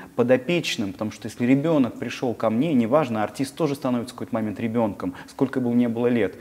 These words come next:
я уже с ним никогда так опрометчиво не поступлю. А откуда этот вывод во мне? Почему, э, уходя с моего проекта, у детей, у участников идёт рост? Ну, потому что я с ними так уже никогда не поступлю.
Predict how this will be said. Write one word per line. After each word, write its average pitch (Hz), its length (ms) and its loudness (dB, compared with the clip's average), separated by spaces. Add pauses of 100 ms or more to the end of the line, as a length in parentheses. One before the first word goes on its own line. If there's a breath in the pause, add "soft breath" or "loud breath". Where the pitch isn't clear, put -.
(200 loud breath)
я 131 260 4
уже 131 220 4
с 127 120 -10
ним 139 220 4
никогда 123 400 2
так - 560 0
опрометчиво 120 720 -2
не 110 140 -4
поступлю. 107 580 -8 (240 loud breath)
А 117 100 -2
откуда 156 360 -2
этот 139 260 0
вывод 131 340 0
во 110 120 0
мне? 101 240 -4 (180 loud breath)
Почему, 170 500 0 (160 loud breath)
э, 117 140 0
уходя 131 420 2
с 120 120 -8
моего 113 220 -4
проекта, 123 580 -2 (120)
у 120 140 0
детей, 135 580 2 (140 loud breath)
у 117 100 -2
участников 120 640 -2
идёт 113 240 -6
рост? 113 380 -4 (480 soft breath)
Ну, 147 80 6
потому 151 380 2
что - 180 -4
я 139 140 2
с 135 100 -6
ними 139 140 4
так 135 240 -6
уже 123 180 -4
никогда 120 340 -4
не 110 120 -4
поступлю. 110 520 -10